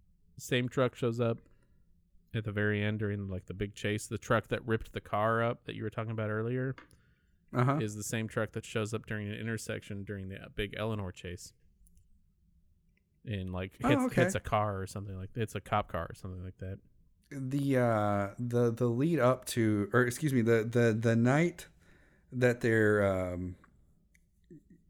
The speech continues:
Speaker 2: canvassing stuff,
Speaker 1: Yeah.
Speaker 2: uh, was, was interesting, I guess. I don't know. Um, I don't know. I, I had a lot of, actually, not the night they were ge-, they were, they were, they were canvassing. When they went and actually got the cars,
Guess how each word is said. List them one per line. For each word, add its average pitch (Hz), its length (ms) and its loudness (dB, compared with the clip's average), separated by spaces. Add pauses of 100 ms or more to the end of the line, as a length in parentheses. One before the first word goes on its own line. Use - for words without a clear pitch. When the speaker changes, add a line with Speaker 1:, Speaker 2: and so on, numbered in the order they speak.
(680)
Speaker 2:
canvassing 160 640 2
stuff, 185 560 -2 (180)
Speaker 1:
Yeah. 92 220 -2 (420)
Speaker 2:
uh, 113 540 2 (840)
was, 127 720 -6
was 117 340 -4
interesting, 113 640 -4
I 104 80 -4
guess. 104 440 -2
I 110 80 -6
don't 113 120 0
know. 101 280 0 (280)
Um, 104 500 -4 (640)
I 165 60 4
don't 170 80 6
know. 156 60 6
I, 165 240 2
I 175 80 10
had 233 120 8
a 220 40 4
lot 170 200 6
of, 147 120 4 (100)
actually, 120 440 2
not 123 220 2
the 117 60 -2
night 104 180 2
they 104 80 -2
were 95 100 0
ge-, 101 200 -8
they 98 140 0
were, 95 140 0
they 95 140 -2
were, 92 220 -4 (300)
they 98 240 -8
were 92 280 -12
canvassing. 101 420 -4
When 123 120 2
they 180 80 2
went 175 160 4
and 151 60 2
actually 151 220 0
got 113 160 4
the - 60 -12
cars, 104 380 -2